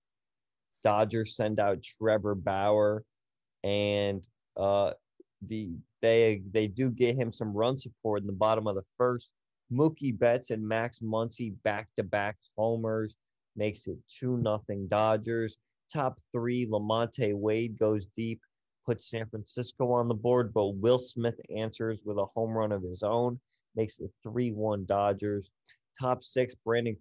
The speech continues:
Crawford hits his seventeenth of the year, and it's three to two at that point, Dodgers leading, and their, their bull-, their bullpen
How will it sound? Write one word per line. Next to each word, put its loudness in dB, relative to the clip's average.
Crawford 0
hits -2
his -8
seventeenth -4
of -4
the 0
year, 2
and 2
it's -4
three 2
to -2
two 6
at -2
that 4
point, 2
Dodgers 2
leading, 0
and 2
their, 4
their 6
bull-, 0
their 6
bullpen 0